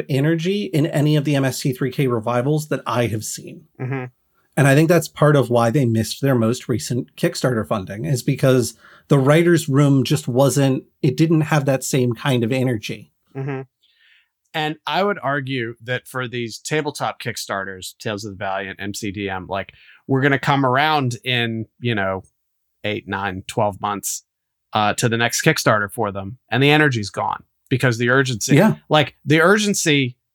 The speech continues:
Speaker 2: is already mostly petered out at this point. Like, you still run into people who are like, "I don't wanna buy anything from Wizards. Wizards tried to screw me." And, like, whether, you know,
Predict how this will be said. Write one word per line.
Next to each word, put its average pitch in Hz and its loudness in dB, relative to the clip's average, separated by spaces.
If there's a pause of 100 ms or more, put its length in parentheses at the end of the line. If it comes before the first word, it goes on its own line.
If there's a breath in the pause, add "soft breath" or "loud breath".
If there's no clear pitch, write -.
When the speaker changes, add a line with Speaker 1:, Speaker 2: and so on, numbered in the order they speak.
Speaker 2:
is 135 0
already 143 4
mostly 110 -6
petered 104 -4
out 98 -6
at 101 -14
this - -16
point. - -12
Like, 127 -2
you 151 -4
still 185 2
run 143 2
into 123 -2
people 120 -4
who 110 -4
are 110 -2
like, 107 -2
"I 180 4
don't 165 4
wanna 147 2
buy 127 2
anything 120 -4
from 110 -8
Wizards. 110 -6
Wizards 120 -2
tried 117 -2
to 101 -8
screw 110 -4
me." 104 -6
And, 127 -2
like, 123 0
whether, 226 -2
you 160 -4
know, 104 -4